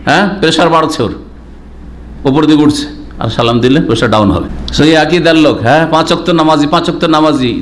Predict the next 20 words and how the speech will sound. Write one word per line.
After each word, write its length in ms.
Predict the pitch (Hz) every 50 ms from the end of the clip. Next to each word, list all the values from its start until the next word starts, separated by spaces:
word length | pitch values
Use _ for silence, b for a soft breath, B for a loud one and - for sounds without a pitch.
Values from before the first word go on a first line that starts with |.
| 104 117
দেখছেন 240 | 151 151 - 170 160
যে 80 | 156 165 160 160
এই 120 | 160 180 190 165
গেট 180 | 165 185 180 165
দিয়ে 120 | 165 185 175 160
ঢুকলো 220 | 175 170 160 160 151
আর 100 | 143 156 151 156
এইদিকে 260 | 156 156 160 165 170
লেগে 200 | 165 170 175 175 175
গেল, 120 | 170 170 170
তখন 140 | 180 170 151 104
আরেক 240 | 135 156 160 160 151 151
দিকে 140 | 156 156 151
আপনি 180 | 131 139 139 123
লাগতে 240 | 113 107 98 90 95
দেখছেন, 300 | 95 95 - - - - - - - - - - - - - - - - - - - - - -
পাশে 280 | - 185 190 - - 220 190
তো 100 | 190 202 175 165
লাগবেন 340 | 151 - 165 107 113 98 90 82
না, 60 | -